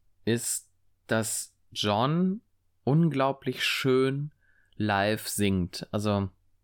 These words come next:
ich glaube, es gibt kaum irgendwelche Aufnahmen, wo man mal sagt, „Oh, da hat er ein bisschen daneben gegriffen“ oder „das hört sich jetzt schrecklich an“.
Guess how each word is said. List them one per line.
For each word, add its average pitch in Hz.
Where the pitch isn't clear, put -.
ich -
glaube, 123
es -
gibt -
kaum 175
irgendwelche 151
Aufnahmen, 120
wo 117
man 117
mal 110
sagt, 117
„Oh, 120
da 90
hat -
er 104
ein 87
bisschen -
daneben 113
gegriffen“ 107
oder 98
„das 101
hört 107
sich -
jetzt -
schrecklich -
an“. 113